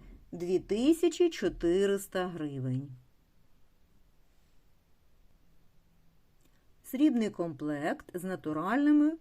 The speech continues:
культивованими перлами: каблучка та сережки.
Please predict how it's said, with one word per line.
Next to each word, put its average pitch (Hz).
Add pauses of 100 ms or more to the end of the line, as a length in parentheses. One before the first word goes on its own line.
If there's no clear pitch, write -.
культивованими 202 (260)
перлами: 135
каблучка 165 (140)
та 196 (260)
сережки. 135